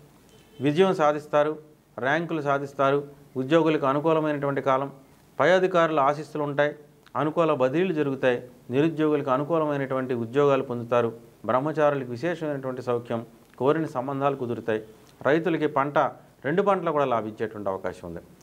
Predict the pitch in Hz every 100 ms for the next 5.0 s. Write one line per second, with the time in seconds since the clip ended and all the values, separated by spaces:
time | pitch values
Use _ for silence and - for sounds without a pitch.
0 | - 117 147 151 143 - - 143 143 143
1 | 120 127 147 151 117 104 101 95 117 135
2 | 147 143 139 127 117 151 160 160 127 -
3 | - - - 135 147 143 139 135 117 127
4 | 147 156 147 143 131 135 - 131 131